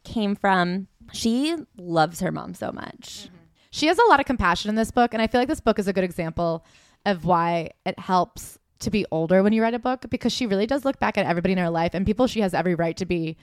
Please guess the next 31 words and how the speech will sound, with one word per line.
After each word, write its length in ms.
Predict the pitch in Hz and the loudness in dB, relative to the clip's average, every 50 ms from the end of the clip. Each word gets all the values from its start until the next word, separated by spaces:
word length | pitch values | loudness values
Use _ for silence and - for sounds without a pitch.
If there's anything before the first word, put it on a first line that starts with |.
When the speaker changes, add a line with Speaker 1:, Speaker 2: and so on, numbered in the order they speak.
| _ _ _ | _ _ _
Speaker 2:
so 400 | - - - - 196 175 180 190 190 | -16 -14 0 4 6 8 8 6 6
angry 420 | - 175 170 165 170 170 175 165 | 0 -2 -4 -4 -4 -4 -2 -2
at 300 | 156 156 156 147 147 - - _ _ _ _ _ _ _ _ - | -2 -2 -2 -4 -4 -6 -8 _ _ _ _ _ _ _ _ -2
with 160 | - 202 175 | -2 0 2
nothing 380 | 208 180 - - 185 196 214 214 | 2 2 2 2 0 0 2 2
but, 100 | 262 247 | 2 2
like, 160 | 277 262 - | 2 -2 0
forgiveness 640 | - - 247 190 - 175 170 165 170 170 175 - - | 2 2 2 4 2 0 0 2 0 0 0 0 -2
and 160 | 170 160 160 | -4 -4 -4
grace. 520 | - 147 - - - - - - - - - _ _ _ - | -6 -6 -8 -8 -10 -12 -14 -16 -20 -20 -20 _ _ _ -8
Speaker 1:
She 180 | 226 - 302 277 | -2 2 4 8
also 500 | 233 233 240 - 320 330 330 311 311 262 | 8 6 8 8 6 6 6 4 0 -4
talks 400 | - - - 233 208 202 - - | -6 -6 0 0 0 0 0 -2
about 180 | 226 208 208 | -2 -2 0
the 80 | 202 202 | 0 0
way 280 | 185 180 180 170 170 | 2 2 2 2 2
her 180 | 180 175 175 185 | 0 0 -2 -2
mind 340 | 185 180 170 170 170 170 165 | 0 0 0 0 -2 -4 -6
changed 520 | - - - 180 165 165 165 165 165 - - | -6 -6 -4 -4 -4 -4 -4 -6 -8 -6 -2
as 220 | - 175 170 160 - | 0 0 0 0 -2
she 120 | - 190 | -6 -6
learned 300 | 170 165 160 156 160 170 | -4 -2 -2 -2 -2 -4
more 180 | 175 170 165 160 | -2 -2 0 0
and 80 | 165 | -2
more 160 | 165 165 160 160 | -2 0 0 0
about 160 | 160 156 - | 0 -2 -6
the 80 | - | -8
people 320 | - - 156 - - 156 165 | -10 -10 -10 -6 -4 -4 -4
in 100 | 170 175 | -2 -2
her 100 | 190 190 | -4 0
life. 300 | 190 196 196 202 208 | 2 2 2 2 0